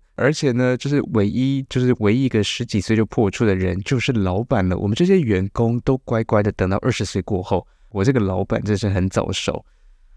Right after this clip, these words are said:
好，反正就是今天要聊的也差不多忘了，因为就真的就是我们平常乱聊那些干话，就是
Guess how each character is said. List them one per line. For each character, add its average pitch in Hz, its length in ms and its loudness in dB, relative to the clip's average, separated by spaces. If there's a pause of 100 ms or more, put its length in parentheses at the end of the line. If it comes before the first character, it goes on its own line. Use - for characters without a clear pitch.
(140)
好， - 440 -4
反 113 160 2
正 156 80 4
就 165 120 2
是 160 60 2
今 127 140 -2
天 113 80 4
要 131 80 4
聊 98 240 0
的 98 80 2
也 92 120 0
差 95 160 0
不 101 40 0
多 101 200 2
忘 104 280 0
了， - 200 -8
因 120 120 2
为 139 120 4
就 - 260 -2
真 120 240 2
的 104 180 4
就 104 160 -2
是 101 360 0
我 104 80 2
们 113 120 4
平 107 160 2
常 101 280 0
乱 110 180 4
聊 95 100 0
那 101 120 0
些 104 100 0
干 101 160 0
话， 92 300 0
就 113 160 -2
是 113 80 0